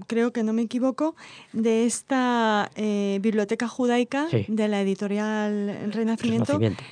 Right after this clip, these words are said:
Speaker 1: Tú diriges esta colección,
Speaker 2: Sí.
Speaker 1: esta biblioteca judaica.
Speaker 2: Sí, sí.
Speaker 1: Eh, vais a, ¿tenéis previsto publicar más libros? Eh, háblanos
Speaker 2: Sí.
Speaker 1: un poco de
Speaker 2: Bueno, eh, el último que hemos publicado ha sido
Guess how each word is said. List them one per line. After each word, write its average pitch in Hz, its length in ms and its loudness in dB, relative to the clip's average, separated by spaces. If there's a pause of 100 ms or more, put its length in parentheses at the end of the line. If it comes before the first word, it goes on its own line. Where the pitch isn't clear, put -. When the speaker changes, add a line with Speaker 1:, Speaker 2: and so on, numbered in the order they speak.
(140)
Speaker 1:
Tú 254 120 0
diriges 247 400 0
esta 226 240 -4
colección, 170 460 -4
Speaker 2:
Sí. 202 140 2
Speaker 1:
esta 202 320 -4
biblioteca 196 460 -2
judaica. 175 420 -6
Speaker 2:
Sí, - 140 2
sí. - 180 -4 (220)
Speaker 1:
Eh, 202 560 -2 (100)
vais 214 420 -6
a, 220 400 0 (240)
¿tenéis 220 280 4
previsto 226 360 2
publicar 220 460 2
más 202 240 0
libros? 302 560 2
Eh, 214 400 0
háblanos 220 340 6
Speaker 2:
Sí. 131 80 2
Speaker 1:
un 190 60 -2
poco 185 300 -6
de 185 300 -6
Speaker 2:
Bueno, 151 220 8
eh, 135 480 0
el 131 140 4
último 151 320 6
que 156 60 4
hemos 151 160 6
publicado 156 480 4
ha 135 40 4
sido 139 520 6